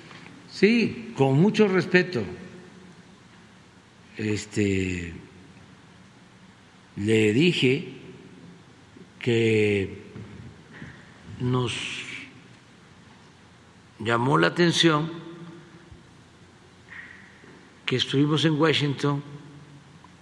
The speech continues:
hablamos muy, eh, amistosamente,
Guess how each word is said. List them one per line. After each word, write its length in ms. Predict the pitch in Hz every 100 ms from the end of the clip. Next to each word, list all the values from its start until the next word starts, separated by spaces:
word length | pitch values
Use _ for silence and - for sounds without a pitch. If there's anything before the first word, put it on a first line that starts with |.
| - - - - - - -
hablamos 720 | 120 139 147 151 147 - - - - - - - - - - - - - - - - - - - - - - - - - - - - - - - - - -
muy, 880 | 123 151 185 180 143 117 98 92 - - - - - - - - - - -
eh, 680 | 135 110 110 107 101 95 90 85 80 76 - - - - - - - - - - - - - -
amistosamente, 1500 | 123 123 - - 131 - 117 120 127 120 110 117 113 110